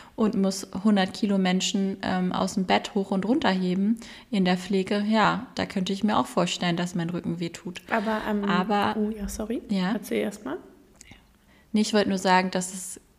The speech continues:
Speaker 1: genau dann ja sinnvoll ist, sich dafür vorzubereiten.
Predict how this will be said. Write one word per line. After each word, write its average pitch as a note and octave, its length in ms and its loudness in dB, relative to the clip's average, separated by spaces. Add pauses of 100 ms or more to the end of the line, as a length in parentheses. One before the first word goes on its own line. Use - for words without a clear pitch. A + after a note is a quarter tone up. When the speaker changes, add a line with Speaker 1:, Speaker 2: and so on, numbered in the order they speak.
Speaker 1:
genau F3 340 0
dann G#3+ 300 8
ja F#3+ 160 2
sinnvoll G3 400 2
ist, - 400 -4 (500)
sich F#3+ 280 -2
dafür G3 280 -2
vorzubereiten. A3 1040 0